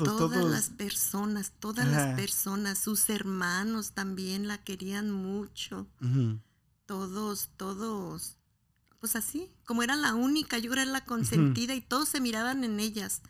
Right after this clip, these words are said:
Speaker 1: Su hermano, el más chico, ya que él salía de trabajar, iba y visitaba a su mam-, y bueno, llegaba a su casa y comía, y luego iba y visitaba a su mamá,
Speaker 2: Ujú.
Speaker 1: y luego ya se venía con mi mamá. Diario, diario, diario iba a visitarla. Diario ya ve-,
Speaker 2: Qué
Speaker 1: iba a ver a su
Speaker 2: chido.
Speaker 1: hermana, diario, diario.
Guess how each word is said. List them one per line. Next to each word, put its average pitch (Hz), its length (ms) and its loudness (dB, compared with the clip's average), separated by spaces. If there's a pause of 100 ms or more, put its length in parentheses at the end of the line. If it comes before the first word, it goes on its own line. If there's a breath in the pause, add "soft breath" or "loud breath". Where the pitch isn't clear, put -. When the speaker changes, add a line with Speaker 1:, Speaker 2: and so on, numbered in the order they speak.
(480 soft breath)
Speaker 1:
Su - 140 -6
hermano, 220 320 4
el 254 80 2
más 247 320 0
chico, - 400 -4
ya 226 200 -2 (140)
que 214 500 -2 (480)
él 214 140 -4
salía 220 280 -2
de 240 100 -4
trabajar, 220 500 -4 (1040)
iba 226 180 -4
y 269 60 0
visitaba 220 460 -4
a 247 60 -2
su - 160 -2
mam-, 202 220 -4
y 208 40 -2
bueno, 196 180 0
llegaba 185 300 -4
a - 40 -2
su - 180 -4
casa 202 320 -2
y - 40 -8
comía, 190 580 -4
y 175 40 -4
luego 196 200 -4
iba 214 120 -4
y 226 60 -4
visitaba 208 460 -4
a 220 40 -2
su - 180 0
mamá, 220 320 0 (220)
Speaker 2:
Ujú. 127 380 4 (100)
Speaker 1:
y 220 120 -4
luego 214 120 2
ya 226 140 0
se 247 120 0
venía 214 320 -2
con 226 180 -4
mi 226 60 0
mamá. 214 420 -2
Diario, 247 720 -2
diario, 226 640 -4
diario 240 520 -4
iba 208 180 -4
a 202 40 -4
visitarla. - 840 -10
Diario 208 540 -6
ya 190 180 -4
ve-, 180 200 -8
Speaker 2:
Qué 185 60 -8
Speaker 1:
iba 190 120 -4
a 185 60 -4
ver 185 160 -4
a 190 60 -2
su 190 80 -2
Speaker 2:
chido. 202 120 -4
Speaker 1:
hermana, 185 460 -4
diario, 202 600 -8
diario. 202 520 -14